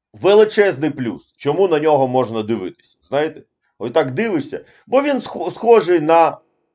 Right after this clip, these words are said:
шановного кере-, не керівника, а як лідера гурту В В Олега Скрипку.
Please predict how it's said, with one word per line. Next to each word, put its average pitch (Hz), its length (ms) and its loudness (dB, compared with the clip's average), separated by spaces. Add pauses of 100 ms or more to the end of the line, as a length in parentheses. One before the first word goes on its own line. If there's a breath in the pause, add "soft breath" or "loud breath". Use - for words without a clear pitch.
(180)
шановного 160 1000 4 (680)
кере-, 156 440 4
не 139 140 -6
керівника, 127 800 0
а 113 60 -2
як 101 160 -6
лідера 139 680 0
гурту 135 460 -4
В 139 180 0
В 185 340 4 (120)
Олега 160 420 4
Скрипку. - 600 -10